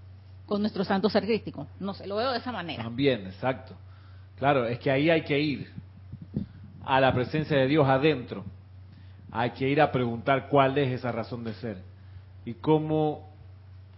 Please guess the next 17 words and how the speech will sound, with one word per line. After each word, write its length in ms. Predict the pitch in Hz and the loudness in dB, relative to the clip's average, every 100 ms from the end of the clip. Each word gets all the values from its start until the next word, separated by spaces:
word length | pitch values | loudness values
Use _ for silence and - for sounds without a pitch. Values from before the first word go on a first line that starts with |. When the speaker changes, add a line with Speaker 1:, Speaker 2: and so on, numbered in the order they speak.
| 117 | -6
Speaker 2:
realizarla, 680 | 135 131 127 190 170 131 | -4 -2 -2 0 2 2
cuál 160 | 147 160 | 2 2
es 60 | 156 | 2
la 80 | |
actitud 440 | 135 - 131 143 170 | -2 -4 -6 -4 0
correcta 580 | 156 143 127 170 - 170 | 2 2 0 -2 -2 -2
y 60 | |
actividad 640 | 147 - 123 117 117 139 135 | -2 -2 -8 -8 -2 -2 -2
que 180 | 120 | -4
debo 420 | 113 131 156 151 151 | -4 -2 0 2 2
asumir 760 | - 131 120 120 151 220 190 | 0 -6 -6 -6 -4 -6 -4
para 300 | - 160 147 | 2 6 6
realizar 760 | 135 131 123 113 - 165 180 139 | 4 2 0 -4 2 2 2 -2
mi 220 | 127 127 | -6 -4
razón 480 | 113 117 104 131 120 | -2 -4 -4 -6 -4
de 100 | 113 | -6
ser 380 | - 113 90 | -4 -6 -6